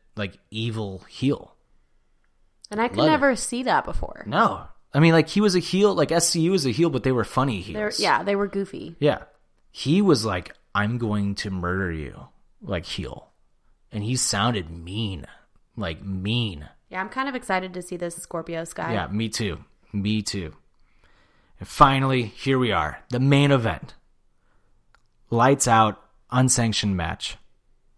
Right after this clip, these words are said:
Speaker 1: Thunder Rosa versus Doctor Britt Baker, D M D. Holy shit.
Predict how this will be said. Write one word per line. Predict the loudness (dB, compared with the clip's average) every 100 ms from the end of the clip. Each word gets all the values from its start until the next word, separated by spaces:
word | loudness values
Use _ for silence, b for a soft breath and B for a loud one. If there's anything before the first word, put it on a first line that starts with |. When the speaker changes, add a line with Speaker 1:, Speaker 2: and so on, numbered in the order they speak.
| _ _ _ _ _ -8
Speaker 1:
Thunder | 2 4 4
Rosa | 4 2 2 0
versus | 0 -4 0
Doctor | 6 6 4 -4
Britt | -4 -2 -2 -2 -4
Baker, | -2 0 0 0
D | 0 0 0
M | 0 0 0
D. | 2 2 4 2 -4 -16 _ _ _ _ _ _ _ _
Holy | _ -2 2 4 2 0 -2 -2 0 0 -2
shit. | -4 -4 -2 -2 -4 -6 -8 -14